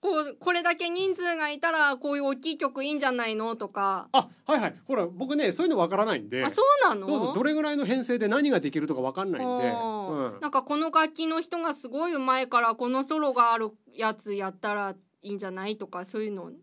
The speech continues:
Speaker 1: ないの？
Speaker 2: ないです。
Speaker 1: あ、ないんですね。
Speaker 2: すいませんね、本当にね。
Speaker 1: <laughs>
Speaker 2: なんかね。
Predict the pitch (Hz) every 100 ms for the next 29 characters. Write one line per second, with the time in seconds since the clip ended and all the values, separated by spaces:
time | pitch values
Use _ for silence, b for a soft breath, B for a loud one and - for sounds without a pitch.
0 | _ 196 175 165 - _ _ 165 202 160
1 | - - - 226 233 247 240 220 - _
2 | 196 202 202 185 185 214 226 226 202 220
3 | 196 214 180 120 233 - - - 370 -
4 | 415 466 392 480 - - 220